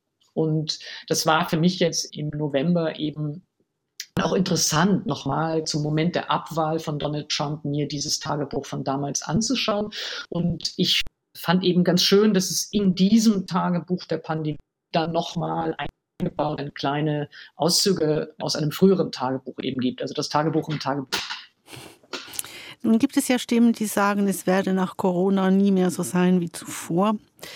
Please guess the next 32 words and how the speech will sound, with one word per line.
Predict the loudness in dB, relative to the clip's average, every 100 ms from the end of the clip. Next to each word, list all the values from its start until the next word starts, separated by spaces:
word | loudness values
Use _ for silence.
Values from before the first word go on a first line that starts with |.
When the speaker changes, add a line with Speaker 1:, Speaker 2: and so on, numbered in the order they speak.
| -18 -20 -20
Speaker 2:
Was | -2
denken | 2 4 4 4
Sie, | 4
mit | 4 2 -2 -2
welchem | 0 0 2 0
Bruch | 4 2 2 -6 -2
werden | 0 0 0
wir | -2
in | -2
Zukunft | -4 -8 -2 -2 -4 -16 -16 -20 -20 _ -8
leben | 0 4 4 4 6 6 4 2
müssen, | 2 4 0 2 0
beziehungsweise | 0 -4 -2 -2 -2 -2 -2 0 0
welcher | 0 0 -2 0
Riss | 2 2 0 -6 -8 -12
in | -8 -2 -2
unseren | 0 -2 -2 -2
Gesellschaften | -2 -2 -2 0 -2 -4 -4 -4
wird | -4 -6
sich | -6 -4
nicht | -4 -2
mehr | -4
kitten | -4 -8 _ -4
lassen? | -2 -4 -4 -8 -8 _ _ _ _ _ _ _ _ _ _ _ -20 -16 -12 -10 -8 -10 -12 -16
Speaker 1:
Das | -4
ist | 2
eine | 4
gute | 4 2
Frage. | 0 0 2 0
Ich, | -2 -6 _ -6
äh, | -2 -2 -2 -4
bin | 0 4 4 2 -2